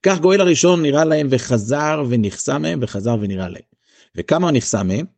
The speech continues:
רבי תנחום אומר, שלושה חודשים. הדאו דכתיב, "ויפגעו את משה ואת אהרון", זה מה שאמרנו קודם, שלושה חודשים משה רבינו כביכול נעלם מכלל ישראל. רבי דבר רבי אומר, "לקריסין", כלומר לשון פגיעה, "לפרקיני.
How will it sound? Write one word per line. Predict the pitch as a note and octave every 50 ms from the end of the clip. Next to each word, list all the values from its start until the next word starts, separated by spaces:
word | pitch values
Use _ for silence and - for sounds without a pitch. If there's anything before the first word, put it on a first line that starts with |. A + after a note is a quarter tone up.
| _ -
רבי | - A2+ A#2+
תנחום | C3 - D3 - F#3 G3 F3+
אומר, | E3+ E3+ D#3
שלושה | C#3+ D#3+ C#3+ - D3+ C#3+
חודשים. | C3 C#3 C3 B2 G#2+ A#2 A2+ G2+ -
הדאו | G2 G2+ C3 D3+ D3
דכתיב, | A#2 A2 - - E3+ D#3
"ויפגעו | C#3+ B2 F#2+ G2 A2+ C#3 E3+ -
את | -
משה | E3+ - C3+ D#3 D#3+
ואת | D#3+ - D#3
אהרון", | C#3+ C3+ C#3 C3
זה | C#3
מה | B2+
שאמרנו | A#2 B2+ C#3 C3 C3+ B2
קודם, | - C3 B2 A2
שלושה | B2 A#2+ A#2+ D#3 D#3
חודשים | D#3+ D3 C#3+ B2 D3 C#3+
משה | C#3+ C#3 C3 C3+
רבינו | C3+ C3 D3 D3+ D3 -
כביכול | - A#2+ A#2+ A#2 A#2+ D3 D#3+ D#3+ - _ _ _ _ _ _ _ _ _ -
נעלם | A#2 C3 C#3 D3 D#3 F3 F3 F3
מכלל | E3 - - D3 C#3+ C#3 C3+
ישראל. | B2 - - A#2 A2 G#2 - _ _ - - - - - _ -
רבי | - A#2+ D#3 F3+
דבר | F3 D#3 C3 B2 C3 D#3+
רבי | E3 D#3 D#3+ D3+
אומר, | C#3+ C#3+ D3 D3+ D3 D3 - _ _ _ _ _ -
"לקריסין", | A2 A#2+ A#2 A#2 - - A#2 A#2 A#2 A2+ - - F#3+ F3+ C#3 G2
כלומר | F#2 - A2 A#2 C#3 C#3+
לשון | C3 A2 - C3+ B2+ -
פגיעה, | - F#2 F#2+ G#2+ C3+ D3+ C#3+ A#2+ A#2 - -
"לפרקיני. | G#2+ G2+ - G#2 G#2 G#2+ - - A#2 G#2 F2+